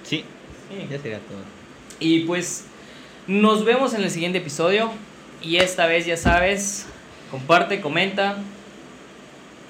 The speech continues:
Speaker 2: ¿Y qué más?
Speaker 1: Suscríbanse.
Speaker 2: Suscríbanse, por favor.
Speaker 1: Síganos en Facebook,
Speaker 2: Síganos en
Speaker 1: en
Speaker 2: Facebook,
Speaker 1: YouTube,
Speaker 2: síganos en
Speaker 1: en
Speaker 2: Instagram.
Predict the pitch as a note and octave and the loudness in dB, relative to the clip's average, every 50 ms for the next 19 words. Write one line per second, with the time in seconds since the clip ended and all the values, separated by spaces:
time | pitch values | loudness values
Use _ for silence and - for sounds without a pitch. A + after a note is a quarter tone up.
0 | - - - - - - - - - - - - - - - - - - - - | -20 -20 -20 -20 -20 -20 -20 -20 -20 -20 -20 -20 -20 -20 -20 -20 -20 -20 -20 -20
1 | - - - - - D#3 E3 F3+ F3+ F#3 F#3 F#3 F#3 F#3 F#3 - - F3 C#3+ C3+ | -20 -20 -16 -8 -4 -2 0 0 0 -2 -2 -2 -2 -2 -4 -4 -6 -6 -8 -8
2 | C#3 - - - - - - - A#2+ G#2+ - - A#2+ A#2 A#2 A2+ A2+ G#2+ - A2 | -10 -14 -16 -18 -18 -16 -12 -10 -10 -10 -6 -4 -2 -2 -2 -4 -6 -8 -8 -10
3 | A#2 - C#3+ C3+ - C#3+ D3+ D#3+ E3 E3 D#3+ E3+ D#3 C3+ B2 A#2+ C3 B2+ C3 C3 | -8 -8 -10 -8 -4 -2 0 0 0 0 -2 -4 -6 -8 -8 -4 0 4 4 4
4 | B2+ B2 A#2+ A#2 G#2 G2 G#2+ G2+ G2 - B2 B2 C3 B2+ C3 C#3 C#3 C#3 D3 D3 | 4 4 2 -2 -4 -4 -6 -6 -4 -2 -2 -2 -2 -2 -4 -4 -4 -4 -4 -6
5 | D3+ D3 D3 C#3 C3+ A2+ - D3+ D#3+ D#3+ D#3+ E3 - - D#3+ D3+ C#3+ D3+ C#3+ C3+ | -6 -6 -6 -8 -10 -8 -6 -4 -4 -2 0 0 2 2 4 6 6 6 4 2
6 | B2 C#3 D3 D#3 E3 C3 C3 F#3+ F3 E3+ E3 D#3+ D#3+ E3 E3 E3+ | -2 -6 -2 0 0 2 2 0 0 0 0 0 0 -2 -4 -8